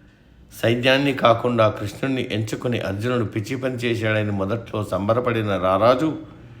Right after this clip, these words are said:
తర్వాత పశ్చాత్తాపడినా ప్రయోజనం ఏముంది? ప్రాధాన్యాలను ఎంచుకునేటప్పుడు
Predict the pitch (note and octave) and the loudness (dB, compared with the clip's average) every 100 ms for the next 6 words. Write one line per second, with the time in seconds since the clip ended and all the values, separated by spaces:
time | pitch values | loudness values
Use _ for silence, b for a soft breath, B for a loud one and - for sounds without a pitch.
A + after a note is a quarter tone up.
0 | B B B - A2 C3 C#3 B2 A#2 - | B B B 0 6 8 8 8 2 4
1 | C#3+ - C3+ A2+ - A2+ - A2+ G#2+ A2 | 2 4 4 4 4 2 2 0 2 2
2 | F#2+ F#2 F#2+ A2 A#2+ A2+ G#2 F2+ G2 A#2 | 0 -2 -2 0 0 -2 -2 -2 -2 -2
3 | G2+ - - B B B B B - G2 | -4 -8 -16 B B B B B -6 4
4 | A2 A#2+ B2+ C3 B2+ A#2+ A#2 A2+ A2 - | 6 8 8 8 6 4 6 4 0 -4
5 | G#2+ A2+ D3 C#3 B2+ A2+ G2 G2 C3 C3 | -4 -4 -4 -4 -2 -2 -2 -4 -4 -6
6 | - B | -8 B